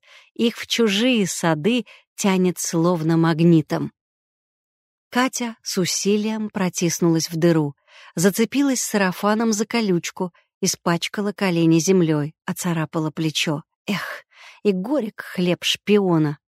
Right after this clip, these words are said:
Нелепая идея проследить за домом, где Юлия Павловна проводила со своим гостем непонятный сеанс — посетила Катю совершенно неожиданно, именно в тот миг, когда... Пока вдова художника беседует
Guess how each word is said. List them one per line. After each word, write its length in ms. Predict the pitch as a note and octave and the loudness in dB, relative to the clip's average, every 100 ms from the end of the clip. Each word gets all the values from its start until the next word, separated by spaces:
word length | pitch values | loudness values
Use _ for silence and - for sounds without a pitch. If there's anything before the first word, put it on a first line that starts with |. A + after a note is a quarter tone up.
| _ _ _ _ _ _ | _ _ _ _ _ _
Нелепая 580 | G3+ A#3 C#4 D4+ B3+ A#3+ | 4 6 6 4 2 2
идея 360 | F#3+ B3+ B3 G3+ | 2 0 0 -2
проследить 680 | G#3 G3+ G#3+ A3 G3+ A#3 | -2 -2 0 0 0 -2
за 160 | G3 F#3+ | 0 2
домом, 440 | G3 A3 E3+ C#3+ - - - | 2 2 2 -2 -6 -20 -10
где 200 | F3+ F3 | 2 4
Юлия 400 | G3 B3 B3+ A3+ - | 4 4 2 0 0
Павловна 520 | A3 G3+ E3 D3 E3+ | 2 2 2 0 -2
проводила 600 | - E3+ F#3+ F3+ B3+ A#3 | -2 0 0 0 0 0
со 160 | G#3 A3 | -2 -2
своим 460 | - G3 A3+ A#3+ | 0 0 2 2
гостем 420 | A3 A#3 - G3+ E3 _ - | 2 0 0 -2 -4 _ -2
непонятный 680 | F#3+ F3+ G3+ G#3+ F3 - E3 | 0 2 2 4 2 0 -2
сеанс — 600 | - F#3 F#3 C#4+ D4+ - _ _ _ _ _ | -2 0 2 2 -2 -8 _ _ _ _ _
посетила 500 | G#3 G#3+ A#3+ D#4+ D4 | 0 0 2 2 2
Катю 280 | - B3+ B3+ | 0 -4 -4
совершенно 560 | - G#3+ G#3 - C4+ C#4 | -6 -4 -2 -2 0 2
неожиданно, 840 | B3+ A#3 G3+ F#3+ E3+ D#3+ C#3+ - - | 2 2 2 2 2 2 0 -4 -2
именно 420 | G#3 G3 F#3+ G3 | 2 2 2 -2
в 80 | - - | -6 -2
тот 300 | G3+ E3 F3+ | 0 0 2
миг, 240 | A3+ D#4+ - | 2 2 0
когда... 440 | F3 D#3 D3+ A#3+ - _ _ _ _ _ _ _ _ _ - | -2 0 0 -2 -4 _ _ _ _ _ _ _ _ _ -4
Пока 240 | F#3+ - C#4+ | -4 0 0
вдова 400 | F#3+ F#3 G#3+ G3 | 0 -2 0 -2
художника 640 | - E3 G#3 F#3+ F3 F3 | -4 -2 0 0 0 -2
беседует 680 | D#3+ D#3+ - G#3 F3 E3 | -2 -2 -2 -2 0 0